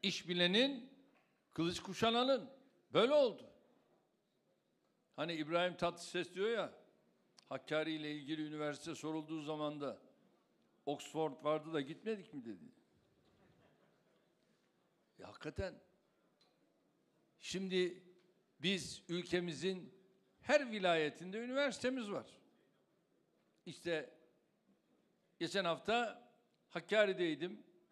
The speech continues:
Hiç haber vermeden biz Hakkari'ye gittik. Orada iftarımızı askerimizle beraber yaptık.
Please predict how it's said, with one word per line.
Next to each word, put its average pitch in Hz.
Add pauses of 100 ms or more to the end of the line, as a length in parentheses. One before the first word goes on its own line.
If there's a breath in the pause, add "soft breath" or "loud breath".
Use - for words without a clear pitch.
(520)
Hiç -
haber 185
vermeden 190
biz 196
Hakkari'ye 190
gittik. 160 (920)
Orada 214
iftarımızı 202 (840)
askerimizle 202
beraber 190
yaptık. 143